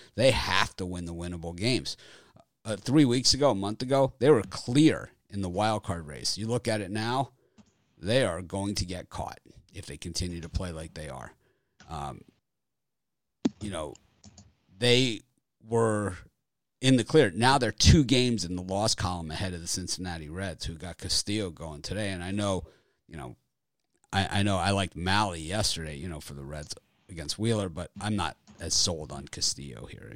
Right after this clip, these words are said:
you know, for the, for him against the Phils. But I think that, um, these Joe Musgrove starts, though, because the Padres' rotation is so bad. I mean, you look at some of the guys that they have on the team.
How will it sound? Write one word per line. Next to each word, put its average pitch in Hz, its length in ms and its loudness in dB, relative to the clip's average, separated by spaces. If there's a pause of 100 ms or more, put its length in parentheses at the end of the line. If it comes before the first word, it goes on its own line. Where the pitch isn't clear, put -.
you - 120 -14
know, 57 200 -12
for - 140 -18
the, - 80 -20 (220)
for - 140 -20
him - 200 -16
against - 380 -10
the - 40 -18 (160)
Phils. - 260 -12 (440)
But 92 240 0 (1400)
I - 80 -6
think 123 360 4
that, 104 400 0
um, 82 420 -6 (580)
these 110 160 4
Joe 113 180 6
Musgrove 107 480 2
starts, 117 440 2
though, 92 120 -2
because 104 460 0
the 90 140 -4 (140)
Padres' 98 480 2
rotation 95 520 0
is 78 80 0
so 90 240 2
bad. 80 580 -6 (840)
I - 60 -4
mean, 110 220 4 (140)
you 113 180 2
look 131 220 8
at 107 100 2 (140)
some 113 200 4
of 104 60 0
the 98 80 -2
guys 98 280 0
that 90 100 -4
they 71 160 -6
have 98 640 -2
on 87 180 -4
the 71 120 -8 (100)
team. 87 560 0